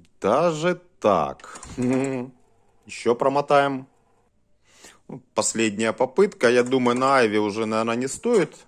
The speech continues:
Ну, попробовать, конечно, можно, но я думаю, из этого ничего не получится.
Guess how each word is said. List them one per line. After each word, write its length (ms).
Ну, 280
попробовать, 460
конечно, 400
можно, 340
но 140
я 60
думаю, 260
из 60
этого 240
ничего 320
не 120
получится. 580